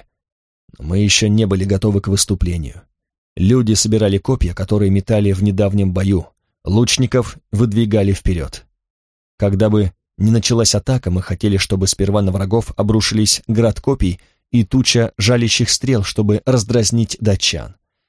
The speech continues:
Однако на то, чтобы организовать копейщиков и лучников, расставив их за теми, кто пойдет на штурм, требовалось время.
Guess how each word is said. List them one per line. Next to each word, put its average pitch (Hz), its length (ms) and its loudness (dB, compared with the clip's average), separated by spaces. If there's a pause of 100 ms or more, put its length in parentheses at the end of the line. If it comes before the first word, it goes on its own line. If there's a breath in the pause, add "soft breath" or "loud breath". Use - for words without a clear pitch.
(300)
Однако 101 440 0
на 104 120 2
то, 117 120 0
чтобы 101 260 0
организовать 104 540 0
копейщиков 95 640 -2
и 110 100 2
лучников, - 680 -2 (360)
расставив 110 560 0
их - 280 0
за 117 200 2
теми, 110 260 0
кто - 180 -2
пойдет 104 340 0
на 85 80 -6
штурм, 123 400 0 (360)
требовалось 107 640 2
время. 95 380 -4